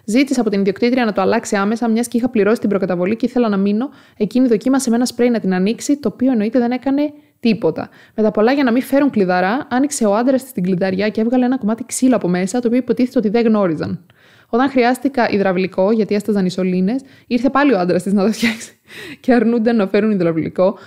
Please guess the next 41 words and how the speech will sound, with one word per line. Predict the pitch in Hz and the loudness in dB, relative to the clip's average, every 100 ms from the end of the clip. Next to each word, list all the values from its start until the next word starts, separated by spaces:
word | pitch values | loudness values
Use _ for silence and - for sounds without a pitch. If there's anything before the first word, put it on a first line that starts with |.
| - | -4
Δεν | 233 | 0
τα | 233 | 2
κατάφερε | 185 202 - 180 | 2 -2 -2 -4
όμως. | 175 170 - - | -2 -6 -8 -8
Αυτή | 196 - | -8 -4
την | 247 | -4
εβδομάδα | 196 196 214 220 | -2 -2 -2 -2
άναβα | 220 233 190 | -2 -2 -2
το | |
θερμοσύφωνα | 185 180 170 202 233 247 | -2 -4 -6 -6 -4 -2
και | 220 | 0
μύριζε | 196 214 202 | 0 0 -2
καμένο. | 180 175 180 175 214 _ _ _ _ _ _ _ | -2 -2 -2 -4 -6 _ _ _ _ _ _ _
Καλά, | - 226 | 0 0
αυτό | 185 202 | 0 -2
είναι | 196 | -2
σοβαρό. | 202 185 180 170 156 _ _ _ _ _ _ _ _ _ _ _ _ - | 0 -2 -2 -6 -10 _ _ _ _ _ _ _ _ _ _ _ _ -4
Και | 208 | 0
το | 208 | 2
άλλο | 220 | 2
σοβαρό | 185 190 202 | 0 0 0
είναι, | 196 190 | 2 2
αλλά | 208 196 | 2 0
αυτό | 190 214 | 0 0
είναι | 214 214 202 196 190 - _ _ _ _ _ _ _ _ _ _ _ - | 2 0 0 -2 -4 -8 _ _ _ _ _ _ _ _ _ _ _ -4
άμεσα | 196 190 175 190 190 - | -2 0 -2 -6 -8 -6
επικίνδυνο. | 180 175 - 185 180 180 202 196 - _ | -6 -4 -2 0 0 -2 -4 -6 -14 _
Ε, | 208 208 202 | 0 2 2
αλλά | 208 208 | 0 2
με | 214 | 2
έγραψαν | 233 233 196 | 2 0 0
πάλι | 180 196 233 | 0 0 2
και | 233 | 0
ήρθε | 226 | 0
να | 220 | 0
το | 202 | 2
δει | 214 | 0
αυτός. | 202 196 - - _ - | -2 -8 -12 -20 _ -10
Πω, | - - - - | -8 -8 -12 -14
ρε | 185 | -16
φίλε. | - - - | -16 -18 -16